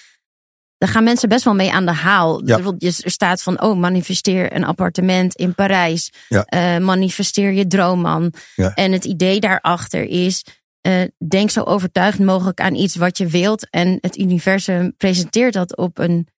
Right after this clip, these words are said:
Speaker 1: dienblaadje.
Speaker 2: Zo werkt het dus niet.
Speaker 1: Nee, wa-, kan je een beetje de, de, de nuances brengen in, in het, ja.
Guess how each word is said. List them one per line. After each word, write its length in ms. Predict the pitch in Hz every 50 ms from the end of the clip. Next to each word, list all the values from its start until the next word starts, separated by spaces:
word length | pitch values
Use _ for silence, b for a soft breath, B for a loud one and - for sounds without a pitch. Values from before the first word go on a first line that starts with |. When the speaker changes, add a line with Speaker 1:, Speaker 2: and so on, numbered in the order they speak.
| _ _ _ _ _ -
Speaker 1:
dienblaadje. 960 | 160 156 226 262 262 226 170 160 147 151 156 160 160 - - 160 160 165 - _ _ _ _ _ _ _
Speaker 2:
Zo 200 | - - - 123
werkt 240 | 110 104 113 117 -
het 100 | - 90
dus 180 | 92 92 87 -
niet. 240 | 92 82 80 - _ _ _ _ _ _ _ _ - _ _
Speaker 1:
Nee, 500 | - - 214 220 214 208 196 180 175 - - -
wa-, 220 | - 180 202 - - - - -
kan 180 | - 233 240 247
je 60 | 240
een 60 | 240
beetje 460 | 240 233 233 233 - 240 220 - - - _ _ _ - - -
de, 360 | - - - 185 170 - 190
de, 320 | - 202 202 202 196 196 196
de 100 | 185 208
nuances 640 | 208 214 214 214 214 214 233 233 - - 190 185 175
brengen 460 | 160 190 185 180 170 180 175 170 -
in, 240 | - - 180 185 175 -
in 340 | - 175 180 180 180 190 170 -
het, 140 | 180 185 113 110 - - _
ja. 280 | - 190 190 165 -